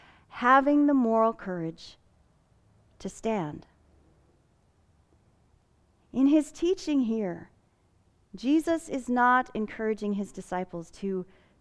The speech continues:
submit to evil, to be passive, to allow abuse. We can and should leave abusive relationships. We can and should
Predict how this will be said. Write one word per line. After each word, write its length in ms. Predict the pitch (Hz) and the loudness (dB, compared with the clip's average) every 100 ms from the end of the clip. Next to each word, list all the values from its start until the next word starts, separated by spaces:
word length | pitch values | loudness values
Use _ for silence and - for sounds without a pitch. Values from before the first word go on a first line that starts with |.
| _ | _
submit 480 | - 185 226 370 - | -8 -2 0 0 -2
to 200 | - - | -14 -8
evil, 280 | 160 156 160 | -8 -8 -10
to 160 | - | -8
be 120 | 202 202 | -8 -8
passive, 680 | - 277 320 - 185 151 - - _ _ | -8 -8 -8 -4 -4 -4 -12 -20 _ _
to 240 | - 233 - | -6 -4 -2
allow 600 | 185 202 254 302 226 185 | -4 -4 -2 2 2 2
abuse. 720 | 165 202 262 196 139 - - _ _ _ _ _ _ _ _ | -2 -4 -2 -2 -6 -18 -20 _ _ _ _ _ _ _ _
We 200 | 202 247 | -4 -2
can 440 | 247 - 262 277 285 | -4 -4 0 4 2
and 240 | - 196 | 0 -2
should 560 | 190 - 254 233 160 156 - | -4 -6 2 2 2 -4 -6
leave 560 | 180 214 226 185 160 - | -2 0 0 0 -4 -8
abusive 580 | 165 190 196 - 170 - | -8 -6 -6 -6 -8 -8
relationships. 840 | 170 160 160 156 147 - - - - - - | -8 -4 -4 -6 -12 -12 -18 -18 -20 -20 -8
We 200 | 202 247 | -2 -2
can 480 | 240 - 285 285 277 - | -2 -4 2 4 4 2
and 240 | 202 190 | 0 0
should 600 | - - - 403 269 160 | -4 -12 -2 2 2 0